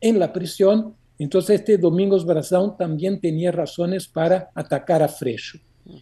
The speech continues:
Esta es la hipótesis que tiene Cinco de por qué Marielle,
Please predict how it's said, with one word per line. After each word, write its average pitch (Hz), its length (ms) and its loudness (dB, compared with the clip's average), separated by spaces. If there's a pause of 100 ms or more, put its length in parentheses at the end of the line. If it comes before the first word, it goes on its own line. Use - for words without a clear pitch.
(100)
Esta 269 260 2
es 254 60 6
la 226 140 8
hipótesis 220 680 2
que 165 140 -2
tiene 190 380 -2
Cinco 196 500 -2
de 160 200 -2
por 160 340 -4
qué 208 160 4
Marielle, 165 560 -2